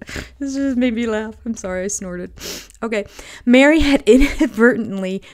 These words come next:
made it clear to me on several occasions that she wasn't prepared to court Christine." <gasps> I didn't know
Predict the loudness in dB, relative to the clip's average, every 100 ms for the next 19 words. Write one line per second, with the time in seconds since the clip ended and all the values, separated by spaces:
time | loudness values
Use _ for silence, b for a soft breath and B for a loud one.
0 | B -2 -2 -2 -6 -4 -4 -4 -4 -4
1 | -4 -4 -2 -2 -2 -4 -4 -4 -4 -4
2 | -6 -6 -8 B B -8 -6 -4 -6 -2
3 | 0 0 -2 -4 -8 -6 -6 -4 -2 0
4 | -2 -4 -8 b b -14 -14 -8 -10 -10
5 | -16 -20 -16 -16 -16 -16 -16 -18 -20 _
6 | _ _ _ _ _ _ _ _ _ _
7 | _ _ _ _ _ -20 -20 -20 -20 -20
8 | -20 -20 _ _ _ _ _ _ _ -18
9 | -16 -10 -12 -12 -18 -8